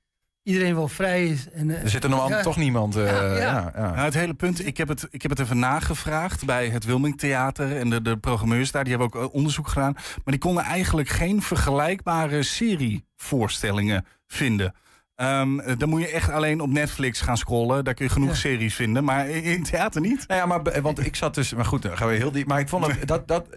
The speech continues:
Speaker 2: dat is denk ik wel waarom het, eh, eh,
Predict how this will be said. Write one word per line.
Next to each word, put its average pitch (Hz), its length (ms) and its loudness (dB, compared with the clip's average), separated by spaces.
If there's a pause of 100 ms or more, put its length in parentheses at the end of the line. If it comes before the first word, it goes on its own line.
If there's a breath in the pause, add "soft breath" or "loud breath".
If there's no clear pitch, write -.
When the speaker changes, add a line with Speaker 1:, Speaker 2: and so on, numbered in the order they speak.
(140)
Speaker 2:
dat 165 240 -2
is 135 120 0
denk 113 180 0
ik 113 80 -2
wel 107 160 2
waarom 113 340 2
het, 117 320 -4
eh, 120 280 0
eh, - 540 -4